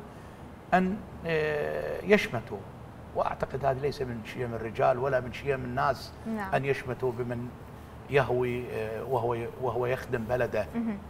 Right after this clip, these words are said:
Speaker 1: ونتمنى أن التجربة التي تدور اليوم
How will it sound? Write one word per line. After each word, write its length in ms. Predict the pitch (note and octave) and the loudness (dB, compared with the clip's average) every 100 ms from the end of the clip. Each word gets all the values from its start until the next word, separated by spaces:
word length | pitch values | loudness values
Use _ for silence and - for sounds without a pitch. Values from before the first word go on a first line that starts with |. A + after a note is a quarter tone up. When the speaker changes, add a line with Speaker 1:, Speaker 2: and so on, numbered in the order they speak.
| - - - - - - - - - - | -14 -14 -14 -14 -14 -14 -14 -14 -12 -6
Speaker 1:
ونتمنى 500 | B2 A#2+ C3+ D#3 D3 | -4 -2 0 0 2
أن 300 | C3 B2+ A#2+ | 2 0 -2
التجربة 760 | A#2+ A2+ - - D3+ B2+ G#2+ | -2 -4 -4 0 0 0 -2
التي 280 | A2 A2 - | -2 -4 -4
تدور 340 | A2+ A#2 B2 A2 | -4 -2 -2 -2
اليوم 260 | A2+ B2 | -2 -2